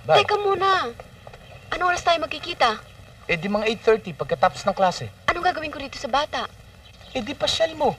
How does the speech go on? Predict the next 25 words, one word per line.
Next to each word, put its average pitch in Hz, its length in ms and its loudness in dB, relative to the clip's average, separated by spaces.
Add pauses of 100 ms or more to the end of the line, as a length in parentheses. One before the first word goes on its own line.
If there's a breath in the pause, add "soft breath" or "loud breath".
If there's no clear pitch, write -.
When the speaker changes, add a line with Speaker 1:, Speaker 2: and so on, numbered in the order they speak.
(600)
Speaker 1:
Dali 208 160 4
mo 262 80 -2
dyan 247 160 -4
sa 285 80 -4
Children's 254 480 -4
Park. - 320 2 (800)
Speaker 2:
Hanggang 277 320 -4
eight 294 160 -6
thirty? 294 480 -2 (720)
Speaker 1:
Tapos 135 240 0
magmerienda 151 640 4
ka. 156 160 4 (400)
Magmerienda 202 560 4
kayong 220 160 6
dalawa. 202 240 6 (240 soft breath)
Mamaya, 165 480 4 (320)
eight 170 160 -4
fifty, 165 320 -12
kailangan 156 320 4
nasa 143 160 -4
harap 143 160 0
ka 156 80 -4
ng 139 80 -12
eskwela. 143 400 4
Speaker 2:
Mm. 127 200 -14